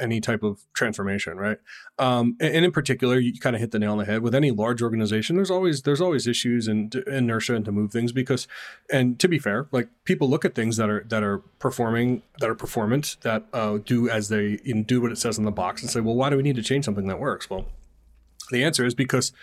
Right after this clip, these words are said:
it be, really because we want it to be better and to be able to solve problems that we haven't necessarily foreseen yet in the future. Or maybe there's a,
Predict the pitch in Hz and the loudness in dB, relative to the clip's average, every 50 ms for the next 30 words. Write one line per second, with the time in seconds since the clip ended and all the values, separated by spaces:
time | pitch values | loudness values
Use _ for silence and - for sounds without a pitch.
0 | - - - - - - - _ - - 131 127 139 139 139 143 123 143 180 185 | -16 -14 -12 -12 -14 -16 -18 _ -2 0 2 2 4 4 2 4 4 4 4 4
1 | 151 117 120 117 135 117 - - 123 113 113 123 127 127 - 139 120 113 - - | 4 2 0 0 -2 -2 0 0 0 2 2 2 0 0 0 -4 -4 -4 -2 -2
2 | 113 104 104 110 107 98 95 98 113 120 120 113 107 110 110 120 110 107 104 - | -2 0 0 0 0 0 0 0 0 2 2 0 0 0 -2 -2 -2 -2 -2 -2
3 | 110 98 104 107 104 104 101 101 104 104 - - 120 113 104 101 98 - - - | -2 -2 0 0 0 0 0 0 -2 -4 -4 -4 -2 -2 -2 -2 -4 -6 -12 -20
4 | - - - - - - 131 120 117 113 110 107 104 - - - 123 113 110 113 | -14 -6 -4 -2 0 2 2 2 2 0 -2 -4 -6 -6 -2 0 0 0 2 0
5 | 110 110 107 107 110 110 107 110 107 104 107 113 110 104 - - 110 104 101 98 | 0 0 0 0 -2 0 0 0 0 0 -2 -2 -2 -2 -2 0 0 0 -2 -2
6 | - 101 101 - - 110 107 107 104 101 - 208 196 - - - 113 110 - - | -2 -4 -4 -2 -2 -2 0 0 0 -2 -4 -6 -8 -8 -6 -6 -6 -6 -6 -8
7 | 82 90 101 101 107 110 113 113 110 110 107 104 104 101 - 107 101 101 101 | -8 -6 -4 -2 0 0 0 0 0 2 2 0 0 0 0 0 0 0 -2